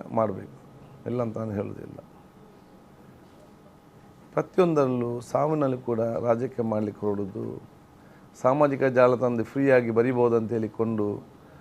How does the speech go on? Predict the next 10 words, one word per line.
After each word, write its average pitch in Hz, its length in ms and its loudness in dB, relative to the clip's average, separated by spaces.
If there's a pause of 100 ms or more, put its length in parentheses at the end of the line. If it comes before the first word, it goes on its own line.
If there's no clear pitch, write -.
(1120)
ಸಿಕ್ಕಾಪಟ್ಟೆ 127 500 2 (400)
ಬರೆಯುವುದು, 110 840 0
ಚರ್ಚೆ - 280 0
ಮಾಡೋದು, 107 300 0
ಇದೊಂದು 160 680 -4 (140)
ನಾಗರಿಕ 151 480 -4
ಸಮಾಜಕ್ಕೆ 131 640 -6
ಒಳಿತಾದಂತಲ್ಲ. 117 800 -6 (2000)
ಏನಿದೆ 226 400 0
ವಿಚಾರಲ್ಲಿ? 120 600 -2